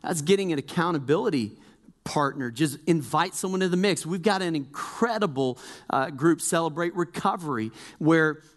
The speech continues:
listen, it's people who just have the courage to actually say, "Hey, I'm wrestling with this part of my life,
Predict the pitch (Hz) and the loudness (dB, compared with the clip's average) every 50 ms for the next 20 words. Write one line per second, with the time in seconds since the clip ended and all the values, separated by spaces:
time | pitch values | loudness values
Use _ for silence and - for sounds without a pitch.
0 | - - 214 220 208 - 170 151 139 143 - - 180 170 180 - 220 180 160 156 | 0 2 2 2 2 2 0 -2 -2 -4 0 2 2 2 4 4 4 6 6 6
1 | 143 - - 165 165 160 - - - - 131 160 160 160 151 139 131 - - - | 6 4 4 2 2 2 -2 -8 -8 -2 0 0 0 0 -2 -6 -8 -6 -4 -2
2 | 147 151 190 220 202 170 - - 165 156 151 135 - 156 147 - - 156 151 143 | 0 2 2 0 0 -2 -4 -2 -2 -2 -2 -2 -4 -6 -4 0 0 0 2 2
3 | 156 156 160 190 185 151 135 135 147 165 175 185 180 - - 175 156 147 143 139 | 2 2 2 2 2 0 -2 0 2 2 2 2 0 -4 -2 -2 0 0 0 2
4 | 139 139 131 135 123 135 165 175 170 - - - - 180 170 165 165 151 151 156 | 2 2 2 0 0 0 2 2 0 -2 -4 -4 0 0 2 2 2 0 2 2
5 | 156 160 - 190 175 156 143 131 131 135 135 - | 2 2 2 0 2 2 4 2 2 0 -4 -6